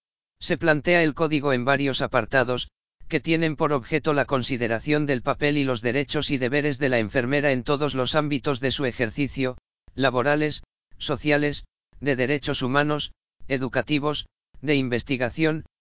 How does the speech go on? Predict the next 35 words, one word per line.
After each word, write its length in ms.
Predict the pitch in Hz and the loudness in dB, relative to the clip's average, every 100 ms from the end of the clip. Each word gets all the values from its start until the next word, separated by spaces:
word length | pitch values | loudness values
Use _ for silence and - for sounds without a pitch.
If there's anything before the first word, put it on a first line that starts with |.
| _ - | _ -4
así 280 | 147 135 160 | -2 0 0
como 260 | 170 160 | 0 2
los 180 | 151 131 | 2 0
derechos 460 | 123 123 147 160 135 | 0 0 0 -2 0
de 100 | 135 | 0
los 180 | 117 135 | 0 -2
usuarios 480 | 123 147 143 147 | -2 0 0 0
de 120 | 127 127 | 0 0
los 160 | 113 | 0
servicios 560 | - 113 143 - 135 123 | -2 0 -2 -2 -2 0
enfermeros. 720 | 120 127 110 110 87 82 - - _ _ _ _ _ _ _ | 0 0 0 -2 -4 -8 -12 -18 _ _ _ _ _ _ _
Al 160 | 143 151 | 0 0
igual 340 | 143 175 175 | 2 4 2
que 140 | 160 151 | 2 0
otros 300 | 151 156 - | 0 -2 -2
códigos 420 | 147 135 127 120 | 0 0 0 -2
similares, 640 | 131 120 127 139 135 - - _ _ - | 0 0 2 2 0 -4 -12 _ _ -4
parte 320 | 170 147 175 | 0 0 0
de 120 | 156 147 | 0 0
una 180 | 165 | 0
concepción 640 | 151 147 120 131 - 147 151 | 0 -2 -2 -4 0 0 2
de 80 | 139 | 2
la 140 | 123 | 0
salud 300 | 117 117 147 | 0 0 0
y 80 | 135 | 0
del 180 | 139 127 | 0 0
ser 180 | 131 123 | 0 -2
humano 340 | 120 147 147 | 0 2 2
y 120 | 139 | 2
establece, 640 | 127 - 110 135 139 120 113 _ _ - - | 0 0 0 0 -2 -4 -8 _ _ -18 -4
de 120 | 139 | -2
forma 360 | 165 156 156 | 0 0 0
general 440 | 135 135 120 139 147 | 0 0 2 2 2
y 100 | 147 | 2
amplia, 460 | 143 131 127 127 | 2 -2 -2 -2